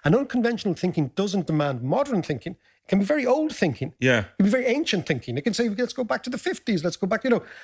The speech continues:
Speaker 1: And what you're trying to do, and this is the key, the most responsible thing to do right now is to save the economy.
Speaker 2: Yeah.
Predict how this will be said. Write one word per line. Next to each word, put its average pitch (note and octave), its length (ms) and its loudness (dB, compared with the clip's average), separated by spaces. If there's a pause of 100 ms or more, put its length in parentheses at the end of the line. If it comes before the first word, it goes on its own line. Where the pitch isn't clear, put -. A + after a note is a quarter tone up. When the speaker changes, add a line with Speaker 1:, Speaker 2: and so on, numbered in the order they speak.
(160)
Speaker 1:
And F#3 180 4
what B3 200 0
you're A#3+ 80 0 (180)
trying G#3+ 220 0
to - 120 -8
do, B2+ 360 -2 (600)
and B2 160 -4
this B3 240 0
is G3 80 -4
the F#3 100 -2
key, - 420 -8 (800)
the C#3+ 80 2
most A3 440 2
responsible F#3 680 -2
thing C#3+ 280 -2
to - 100 -10
do C3 300 0
right C#3+ 440 -2
now C3 340 0 (320)
is - 100 -10
to - 120 -8
save C#3+ 840 -4 (360)
the B2 260 0
economy. - 540 -6 (340)
Speaker 2:
Yeah. F#2+ 160 -6